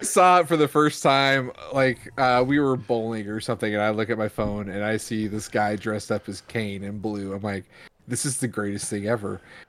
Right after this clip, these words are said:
And he needs to tag with Blue Meanie and be part of the B W O, and it'd be the greatest thing ever, and they could take that on the road for at least a good three years, and people will just dig it for three years, and it'd be great.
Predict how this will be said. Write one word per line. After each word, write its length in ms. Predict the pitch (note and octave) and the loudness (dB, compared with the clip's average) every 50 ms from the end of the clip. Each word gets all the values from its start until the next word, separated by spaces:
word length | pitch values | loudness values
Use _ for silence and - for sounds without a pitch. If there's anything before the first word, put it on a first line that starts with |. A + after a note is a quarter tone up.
| _ - | _ -4
And 80 | G#2+ | -2
he 80 | B2+ C3+ | 0 2
needs 200 | C3+ C3+ B2+ - | 2 2 2 2
to 60 | D3+ C#3 | 0 -2
tag 440 | - B2+ A#2+ A2 G#2+ A2+ B2+ C3+ - _ _ _ | 0 2 2 4 4 2 2 0 -6 _ _ _
with 180 | A#2+ A#2+ G#2+ | 0 0 2
Blue 160 | G#2 B2 A#2+ B2 | 4 2 4 4
Meanie 460 | C#3+ F3 G3+ G#3+ D3+ B2 B2+ C#3 - - - - - _ _ _ _ _ | 4 2 2 2 0 0 -2 -4 -6 -10 -20 -20 -20 _ _ _ _ _
and 640 | B2+ B2 A#2+ A2+ A2+ A2+ A2+ A2+ A2+ G#2+ - B2+ A2+ | 0 0 2 2 2 2 2 0 -2 -4 -8 -10 -2
be 160 | G2+ B2+ A#2+ | 0 0 0
part 160 | A#2+ C3 B2+ B2 | 2 4 2 2
of 40 | A#2 | 2
the 60 | G#2+ | 2
B 120 | G#2+ A#2 A#2 | 0 0 2
W 360 | B2+ C3+ C3+ D#3+ F#3 G3 G#3+ | 2 0 0 0 0 2 4
O, 340 | B3 A3 F3 E3 E3+ E3 - - - - E3 D#3+ D#3 | 4 6 6 6 6 4 2 -4 -14 -18 -18 -8 -2
and 40 | C#3+ | 0
it'd 180 | C3 C3 B2+ A#2 | 2 2 2 2
be 80 | C3+ | 0
the 120 | B2 B2 A#2+ | 0 -2 -4
greatest 520 | A#2+ A2 G#2+ G#2 B2+ C3+ C#3 D3+ D#3 - | -6 -10 -6 -2 0 2 2 2 0 0
thing 160 | A3 G#3+ F#3+ | -4 -2 2
ever, 220 | F#3 F3 D#3+ E3+ E3+ - | 2 2 2 0 -2 -2
and 100 | C3+ B2 | -2 -2
they 60 | C3 | 0
could 180 | B2 C3 A#2 - | 0 0 -4 -2
take 200 | - D#3 D#3 - | -2 -2 -2 2
that 180 | G3+ F#3 F3 E3+ | 2 2 4 4
on 120 | E3+ E3+ | 4 2
the 80 | D#3+ D3 | 2 2
road 280 | C#3 C3+ C3+ C3+ B2+ | 2 2 2 2 2
for 100 | - C3 | 0 -2
at 100 | A#2+ A2+ | -2 0
least 220 | A#2+ C3 B2+ - B2+ | -2 -4 -4 -4 -6
a 60 | A2 | -4
good 180 | - A#2+ A2+ | -2 -4 -4
three 400 | G2 - - A2+ A#2 B2+ F3 G#3+ | -4 -8 -10 -4 -2 -2 0 0
years, 480 | G#3+ G3+ F3+ D#3+ D3+ D3 D3 D3 C#3 - | 0 0 2 2 4 4 4 2 0 -2
and 120 | - A2 - | -10 -10 -10
people 280 | B2+ A#2+ A#2+ G#2+ G#2 | -8 -8 -6 -6 -4
will 180 | G2+ G2 F#2 G#2 | -4 -6 -6 -8
just 200 | G#2 G#2 G#2 G2+ G#2 G#2+ G#2 G2+ _ _ | -10 -12 -14 -14 -14 -16 -16 -18 _ _
dig 180 | C#3 D3 D#3 E3+ | -2 0 4 4
it 140 | F#3 F3+ - - - - | 2 2 0 -6 -12 -6
for 140 | - B2+ A2+ | -6 -6 -4
three 340 | - C3 D3 G3+ B3+ C4+ C4 | -4 -6 -6 -6 -4 -4 -4
years, 480 | A#3+ G3+ F#3+ F3 F3 E3+ E3+ D#3+ C#3+ - | -2 2 4 6 6 6 6 4 2 0
and 100 | A2 B2 | -4 -4
it'd 160 | A#2 A2+ G2 F#2+ | -4 -4 -6 -8
be 60 | - | -14
great. 140 | A2+ - | -16 -16